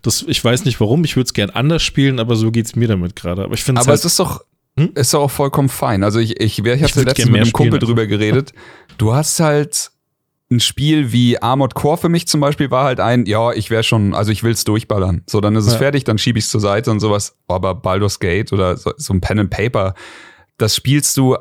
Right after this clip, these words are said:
Speaker 2: wie ein Marathon. So, äh, ich weiß nicht, ob ich jemals den Abspann sehen werde, aber das wird auch nichts an meiner Wertung von dem Spiel ändern, weil
Speaker 1: Ja.
Speaker 2: einfach, ich teil's mir auf in diese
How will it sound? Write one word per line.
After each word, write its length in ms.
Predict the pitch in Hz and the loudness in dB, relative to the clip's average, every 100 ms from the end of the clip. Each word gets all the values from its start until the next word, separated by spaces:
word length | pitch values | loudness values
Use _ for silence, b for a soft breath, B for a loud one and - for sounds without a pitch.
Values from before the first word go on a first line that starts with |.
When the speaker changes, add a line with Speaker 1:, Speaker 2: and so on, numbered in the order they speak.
| 113 | 0
Speaker 2:
wie 100 | 123 | 2
ein 60 | |
Marathon. 560 | 117 120 107 - 90 - | 2 2 -2 -2 -4 -2
So, 180 | 98 95 | -2 -2
äh, 180 | - 107 | -2 -2
ich 180 | 117 120 | -4 -2
weiß 300 | 120 151 139 | -2 0 0
nicht, 420 | 139 175 - - - | 0 0 -6 -16 -8
ob 160 | 123 | -4
ich 160 | 120 - | -4 -4
jemals 480 | 104 127 127 127 123 | -2 0 2 0 0
den 120 | 123 | 0
Abspann 420 | 104 - - 110 | -2 -4 -2 0
sehen 300 | 101 104 101 | 2 2 2
werde, 460 | 87 82 85 92 - | 0 0 0 0 0
aber 160 | 101 101 | -2 0
das 220 | 104 - | -2 0
wird 140 | 127 | 0
auch 140 | 120 117 | 0 0
nichts 300 | 113 131 139 | 0 0 0
an 100 | 120 | 0
meiner 280 | 104 101 95 | 2 0 0
Wertung 320 | 113 123 110 | 0 0 -2
von 120 | 110 | 0
dem 100 | 101 | -2
Spiel 280 | - 123 123 | 0 0 0
ändern, 300 | 104 104 107 | 2 2 2
weil 120 | 104 | 0
Speaker 1:
Ja. 60 | 90 | 2
Speaker 2:
einfach, 440 | 131 120 110 107 - | 2 0 -2 -4 -8
ich 140 | 110 | -8
teil's 320 | - 113 135 - | -4 -4 -2 0
mir 120 | 131 | 0
auf 260 | 107 123 117 | 0 -2 -2
in 120 | 107 | 0
diese 540 | 101 104 98 95 - | 0 2 0 0 -4